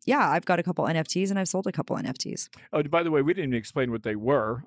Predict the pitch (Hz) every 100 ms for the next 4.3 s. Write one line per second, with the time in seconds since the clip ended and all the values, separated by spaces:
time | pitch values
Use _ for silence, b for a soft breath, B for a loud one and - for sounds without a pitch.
0 | - 123 113 110 120 117 123 120 123 117
1 | 127 - 110 107 120 117 127 127 - 143
2 | 131 131 - 123 120 - 120 110 131 135
3 | 120 117 - 139 135 131 110 107 - 180
4 | 196 117 135